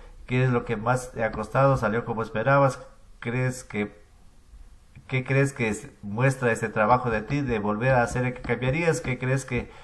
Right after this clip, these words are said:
has aprendido? Y aquí tenemos el diario. ¿Qué puedo hacer para pro-, para lograr el equilibrio en mi vida personal, mi familia y mi entorno? ¿Qué puedo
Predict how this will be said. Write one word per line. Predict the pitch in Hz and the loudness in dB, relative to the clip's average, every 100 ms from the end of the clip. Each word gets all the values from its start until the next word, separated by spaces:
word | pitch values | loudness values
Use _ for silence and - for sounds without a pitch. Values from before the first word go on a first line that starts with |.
| - - | -20 -2
has | 107 107 - | 2 2 0
aprendido? | 87 101 - 90 85 82 82 76 69 | 0 0 2 -4 -4 -6 -6 -6 -6
Y | 82 | -8
aquí | - | -8
tenemos | 104 101 104 104 - - - - - - | -8 -4 -4 -4 -8 -18 -20 -16 -16 -6
el | 117 123 - 101 | -2 -2 -4 -8
diario. | 110 113 95 90 - | 0 2 2 0 -4
¿Qué | 147 | -4
puedo | 165 160 | 0 2
hacer | 135 139 131 | 2 2 0
para | 123 110 - | 2 2 0
pro-, | 107 - - - - - - | -4 -8 -16 -20 -20 -20 0
para | 117 107 | 4 4
lograr | 104 104 101 117 147 147 | 4 2 2 4 4 6
el | 120 | 2
equilibrio | 104 - 95 120 123 110 | 0 -4 -4 -2 -2 -4
en | 92 | -4
mi | |
vida | 98 120 117 - | -4 -4 -4 -2
personal, | 101 90 98 95 135 143 120 | -4 -4 -8 0 0 0 -2
mi | 107 | -10
familia | 95 90 95 117 110 | -8 -8 -6 -6 -4
y | 98 | -6
mi | 92 | -6
entorno? | 92 - 143 139 127 - | -12 -6 -4 -4 -6 -10
¿Qué | - 135 143 | -6 -4 -4
puedo | - - 120 135 135 131 - | -8 -6 -2 0 0 -4 -8